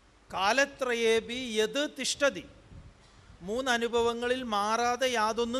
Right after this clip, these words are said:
നിലനിൽക്കുന്നു. തത് സത്, അതാണ് സത്. അപ്പൊ ഈ സത്തിനെ എന്നിൽ എങ്ങനെ എനിക്ക് കണ്ടെത്താൻ സാധിക്കും എന്നൊരാൾ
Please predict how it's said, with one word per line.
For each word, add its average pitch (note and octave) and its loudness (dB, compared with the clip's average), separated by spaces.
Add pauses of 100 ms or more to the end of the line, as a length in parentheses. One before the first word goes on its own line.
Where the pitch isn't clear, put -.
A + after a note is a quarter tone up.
നിലനിൽക്കുന്നു. G#3+ -2 (840)
തത് B3 0 (120)
സത്, G3 2 (380)
അതാണ് A3+ 0
സത്. A3+ 0 (960)
അപ്പൊ G3+ -2
ഈ - -4 (140)
സത്തിനെ D4 -4 (1080)
എന്നിൽ D4 -4 (840)
എങ്ങനെ C4+ 0 (120)
എനിക്ക് A#3+ -4
കണ്ടെത്താൻ A3 0
സാധിക്കും G#3 0 (200)
എന്നൊരാൾ A#3+ 4